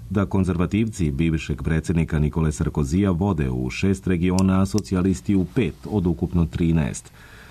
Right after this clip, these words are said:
Sarkozy je poručio da je ponosan na rezultat koji je njegova republikanska partija ostvarila na regionalnim izborima,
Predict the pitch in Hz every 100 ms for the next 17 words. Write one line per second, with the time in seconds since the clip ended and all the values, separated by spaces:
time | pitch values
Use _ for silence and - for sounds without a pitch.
0 | - - 131 110 120 120 104 87 85 85
1 | 98 87 76 71 - 92 95 92 76 65
2 | 65 67 90 87 113 - 78 69 67 69
3 | 73 71 69 76 78 76 80 - 78 80
4 | 78 - 82 76 82 78 90 78 67 67
5 | 76 73 69 64 67 82 85 95 90 78